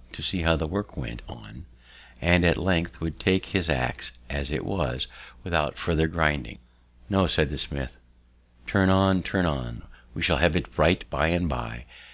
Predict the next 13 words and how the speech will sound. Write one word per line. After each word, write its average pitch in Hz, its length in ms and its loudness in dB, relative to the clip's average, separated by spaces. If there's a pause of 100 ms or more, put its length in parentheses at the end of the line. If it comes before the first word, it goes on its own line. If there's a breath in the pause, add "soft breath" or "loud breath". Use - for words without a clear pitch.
(160 loud breath)
as 80 260 0
yet 95 260 2
it 95 120 -4
is 92 140 2
only 80 260 0
speckled." - 580 -6 (680 soft breath)
"Yes," 90 460 0
says 82 280 0
the 78 60 0
man, 78 380 2 (380 loud breath)
"but 98 100 0
I 92 80 4
think 113 340 -2